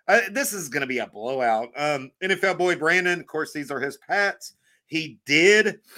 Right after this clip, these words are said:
throw in his comment, but even his comment was shorter than mine.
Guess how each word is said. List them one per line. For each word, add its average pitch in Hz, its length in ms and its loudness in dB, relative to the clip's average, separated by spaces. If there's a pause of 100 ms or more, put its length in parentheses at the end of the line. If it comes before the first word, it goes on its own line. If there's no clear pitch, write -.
(520)
throw 175 260 0
in 180 80 2
his 240 220 2
comment, 170 340 -4
but 208 140 0
even 233 180 -2
his 269 180 -2
comment 214 380 -2
was 185 160 -6
shorter 226 340 0
than 247 160 -6
mine. 262 420 -4